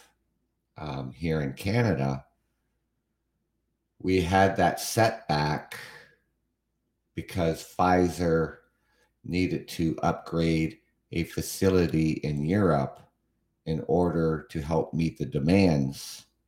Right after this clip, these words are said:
And, you know, so it sort of became a,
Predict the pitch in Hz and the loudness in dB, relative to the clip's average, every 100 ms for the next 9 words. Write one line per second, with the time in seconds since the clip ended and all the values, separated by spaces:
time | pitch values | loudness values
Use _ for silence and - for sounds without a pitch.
0 | _ _ _ _ _ _ _ _ _ _ | _ _ _ _ _ _ _ _ _ _
1 | _ _ _ _ _ _ _ - 87 87 | _ _ _ _ _ _ _ -2 0 2
2 | 85 82 71 87 87 85 - 87 85 - | 2 2 0 0 0 0 0 2 2 0
3 | 87 - 98 90 85 - 95 90 85 - | -4 -4 0 0 0 -4 0 2 2 0
4 | 80 78 73 71 | 0 0 -2 -6